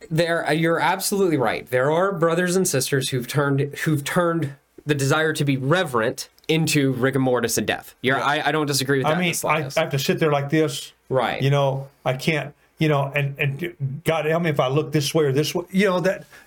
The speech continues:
Speaker 2: that's not, yeah, I like it here.
Speaker 1: But the problem isn't, the problem isn't the desire to be reverent. And that's what I'm saying.
Speaker 2: Mm-hmm.
Speaker 1: I'm saying that the desire to be reverent before our God is not a bad thing.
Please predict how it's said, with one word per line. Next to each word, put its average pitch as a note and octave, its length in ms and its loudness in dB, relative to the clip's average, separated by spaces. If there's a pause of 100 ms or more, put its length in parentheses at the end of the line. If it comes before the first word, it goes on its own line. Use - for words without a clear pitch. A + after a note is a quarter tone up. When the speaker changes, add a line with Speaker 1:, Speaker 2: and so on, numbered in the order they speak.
Speaker 2:
that's F#3+ 300 2
not, E3+ 460 2 (340)
yeah, F#3+ 220 2
I G#3 40 0
like F#3 340 0
it - 120 0
here. E3+ 220 2
Speaker 1:
But G#3+ 100 2
the G#3+ 80 0
problem A#3 480 0
isn't, F3+ 360 0 (360)
the D#3 80 0
problem G#3 420 0
isn't D#3 260 0
the D3 100 2
desire C3 460 0
to B2 80 -2
be G#2 120 0
reverent. G2+ 520 -2
And B2+ 120 0
that's E3 220 -2
what C#3+ 100 4
I'm C3 160 0
saying. - 380 -4 (100)
Speaker 2:
Mm-hmm. C#3 120 4
Speaker 1:
I'm D#3+ 160 2
saying E3 320 2
that C3+ 320 0 (300)
the D3+ 120 2
desire D#3 500 2
to F#3+ 200 0
be E3 160 2
reverent B2 640 0
before C3+ 440 2
our A#2+ 160 0
God G#2 420 -2
is C#3 200 0
not F3 280 2
a E3 100 2
bad C#3 400 0
thing. D2+ 400 -2